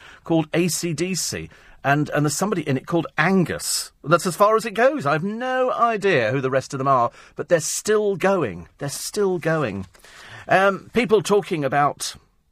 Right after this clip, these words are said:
Jimmy Savile, mainly because of this fantastic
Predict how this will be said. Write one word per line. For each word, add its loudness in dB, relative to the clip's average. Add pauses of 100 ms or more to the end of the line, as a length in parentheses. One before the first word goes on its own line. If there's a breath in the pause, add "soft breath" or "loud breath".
(680)
Jimmy 2
Savile, 0
mainly 2
because -4
of -10
this -10
fantastic -8